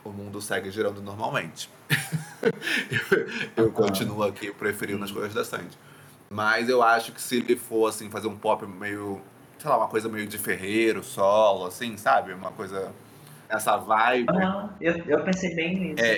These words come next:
Speaker 1: eu
Speaker 2: mesmo.
Speaker 1: tô achando
Speaker 2: É.
Speaker 1: assim, é o que eu espero, é uma coisa assim, acho que eu posso gostar muito. E aí talvez eu goste mais do que talvez alguns trabalhos da Sandy, sabe? Que eu amo,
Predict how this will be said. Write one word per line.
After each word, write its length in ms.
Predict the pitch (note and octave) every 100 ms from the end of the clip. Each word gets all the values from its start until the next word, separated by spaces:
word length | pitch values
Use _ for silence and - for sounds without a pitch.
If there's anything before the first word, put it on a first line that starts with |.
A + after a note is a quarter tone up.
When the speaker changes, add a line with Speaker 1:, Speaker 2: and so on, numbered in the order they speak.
| D3
Speaker 1:
eu 120 | A#2
Speaker 2:
mesmo. 140 | B2+
Speaker 1:
tô 120 | C#3+ C#3
achando 380 | - A2+ C3
Speaker 2:
É. 20 | -
Speaker 1:
assim, 260 | - G2 F2+ -
é 80 | F2+
o 80 |
que 80 | -
eu 40 | G#3+
espero, 320 | G#3+ G3+ G3
é 20 |
uma 140 | B2
coisa 160 | B2+ C3+
assim, 160 | - G#2+ - - - - -
acho 400 | A2 A#2+ - B2+
que 80 |
eu 60 | C3
posso 260 | B2+ B2 A#2
gostar 320 | A#2+ - B2+
muito. 580 | C#3+ B2+ G#2+ F#2+ G2+ F2 -
E 120 | G#2+
aí 120 | G2+
talvez 300 | G#2 G#2+ A2
eu 60 | A2
goste 280 | A2+ - G#2
mais 400 | G2+ G2+ A#2 A2+
do 100 | B2
que 200 | B2+ B2
talvez 320 | B2 A2+ A2
alguns 260 | A2 A2 -
trabalhos 380 | A2 G#2+ G#2
da 120 | A2 A#2
Sandy, 400 | A#2+ F#2+ F2 F2+
sabe? 380 | A#2 A2+ G#2+ - - - - -
Que 100 | G2+
eu 180 | A2 B2+
amo, 340 | G#2+ G2